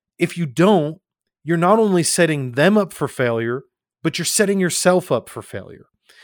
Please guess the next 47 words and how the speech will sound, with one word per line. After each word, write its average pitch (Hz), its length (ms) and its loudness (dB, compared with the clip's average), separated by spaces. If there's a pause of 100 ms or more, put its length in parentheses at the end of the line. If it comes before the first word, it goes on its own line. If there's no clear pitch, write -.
(220)
because 151 280 -2
you 202 160 0
can't 196 400 0
grow 147 360 4
unless 147 320 -2
you 175 80 -4
have 160 320 0
people 139 440 -2 (380)
that 139 160 0
are 143 140 -2
on 175 240 2
your 202 100 -2
team 147 460 -6 (100)
that 143 100 -4
are 143 80 0
willing 180 380 0
to 180 180 -4
execute 156 540 -6
on 139 160 -4
the 139 80 -4
goals 151 320 0
and 180 100 -2
objectives 139 540 -6
that 131 120 -14
you 131 180 -4
have 131 100 -4
laid 135 220 0
out 190 200 -2
for - 140 -8
them. 101 160 -12 (480)
And 147 80 -4
if 139 80 -2
you 156 80 -2
don't 175 320 4
lay 175 160 4
them 160 180 2
out 143 200 -2
clearly, 151 560 2 (280)
they're 135 140 -2
going 165 400 2
to, 135 160 -2 (160)
they're 120 100 -8
going 147 300 0
to 165 80 2
wreck 127 240 0
them 117 140 -4
up, 127 220 -4